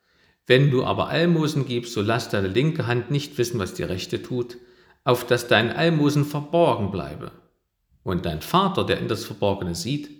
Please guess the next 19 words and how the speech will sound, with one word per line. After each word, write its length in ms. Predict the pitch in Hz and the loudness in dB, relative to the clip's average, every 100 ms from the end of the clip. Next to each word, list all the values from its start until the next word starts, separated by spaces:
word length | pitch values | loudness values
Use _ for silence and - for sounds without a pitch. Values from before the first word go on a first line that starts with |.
| _ _ - | _ _ -4
wird 340 | 104 104 - | -2 -2 -6
dir's 300 | 160 143 - | -8 -8 -10
vergelten." 680 | - - - - - 160 - _ _ _ _ _ _ _ _ _ _ _ - | -10 -10 -8 -10 -14 -16 -16 _ _ _ _ _ _ _ _ _ _ _ -4
Die 160 | 110 | -2
Einstellung, 840 | - 185 208 - 139 104 90 82 120 | 2 2 2 2 2 2 0 -2 0
wirklich 520 | 170 190 147 - - | 2 2 0 -2 0
ohne 340 | 165 185 175 | 4 6 6
eigennützige 640 | 139 139 139 127 117 113 107 | 4 2 2 0 -2 -2 -2
Hintergedanken 600 | 135 175 - 110 107 107 | -2 -2 -2 -2 -4 -4
zu 100 | 107 | -10
spenden, 600 | 101 110 113 113 113 104 - _ - | -6 -2 -2 -2 -6 -8 -14 _ -14
sprudelt 680 | - - - 175 190 180 | -12 -6 0 4 4 2
aus 180 | 147 135 | 0 -2
der 120 | 147 | -2
Dankbarkeit 720 | 139 135 139 - 98 - 90 | 2 2 0 -2 -8 -8 -8
für 100 | - | -8
Gottes 420 | 95 120 131 123 95 | -4 -4 -4 -6 -4
reiche 280 | 92 90 | -2 -2
Gaben, 420 | 107 69 65 - | -6 -8 -10 -12